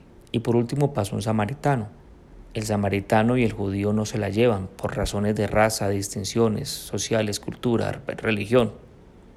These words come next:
va-, varias variables. Y este samaritano lo protege, lo lleva a un mesón, a un hotel,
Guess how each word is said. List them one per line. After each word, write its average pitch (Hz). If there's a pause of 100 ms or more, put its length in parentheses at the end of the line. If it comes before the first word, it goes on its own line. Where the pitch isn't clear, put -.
(120)
va-, -
varias 135
variables. 107 (840)
Y 147
este 156
samaritano 123
lo 127
protege, 120
lo 104
lleva 101
a 110
un 107
mesón, 120
a 104
un 98
hotel, 110